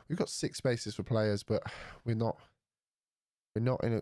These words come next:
we, you know, we're in a very good position of quality on the team that we've got. So let me talk you through the Champions League. We played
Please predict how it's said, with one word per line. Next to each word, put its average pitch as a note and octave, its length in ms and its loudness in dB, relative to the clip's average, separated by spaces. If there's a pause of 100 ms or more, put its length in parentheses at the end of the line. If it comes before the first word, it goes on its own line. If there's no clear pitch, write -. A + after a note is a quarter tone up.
we, A2 140 2
you A#2 80 2
know, G#2 100 2
we're A2 220 2
in G#2 40 0
a G2+ 60 0
very G#2 300 2
good G2 160 -4
position G2+ 400 -2
of - 160 -6
quality G2+ 520 0
on G2 160 0
the F#2 60 -2
team G2 320 -2
that - 100 -6
we've - 160 -4
got. G2+ 260 -2 (100)
So - 120 -6
let C#3 60 2
me B2+ 80 2
talk B2+ 160 0
you G#2 80 -4
through A2+ 240 2 (160)
the G#2+ 160 0
Champions G#2 500 -2
League. G#2+ 440 0 (500)
We G#2+ 80 -2
played A2 460 2